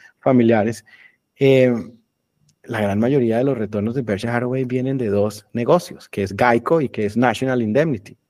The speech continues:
National Indemnity, Buffett lo compra por casi nueve millones de dólares, y hoy en día, hoy, genera entre dos y tres billones de utilidades anuales. O sea, eso, eso no está en la distribución normal.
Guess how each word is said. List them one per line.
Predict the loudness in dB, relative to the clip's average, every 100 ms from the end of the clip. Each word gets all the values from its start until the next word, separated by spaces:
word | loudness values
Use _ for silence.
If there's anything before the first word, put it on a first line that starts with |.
| _
National | -4 -2 0 0
Indemnity, | 2 2 0 0 -2 -2 -6 -20 _ _ _ _ 0
Buffett | 0 0
lo | -2
compra | 0 -2 0
por | 0 0 -2 _ _ _
casi | -8 0
nueve | 2 4 4
millones | 2 0 0
de | 0
dólares, | 0 -2 -6 -12 -10
y | 0 2
hoy | 2
en | 0
día, | 0 0 -2
hoy, | 2 2 2 -6 _ _ _ _
genera | -4 0 2 0 -6 _ -8
entre | -6 0
dos | 0 0
y | -2
tres | -4 -4
billones | -4 -2 0 -2 -6 -10
de | -4
utilidades | -2 0 -2 -2 -4 0
anuales. | 2 2 0 -8
O | -4
sea, | -4 -4 -12 -20 _ _ _ -8
eso, | 0 2 2 -4
eso | -2
no | 0
está | 0 -4
en |
la | -6
distribución | -8 -10 -8 -8
normal. | -6 -6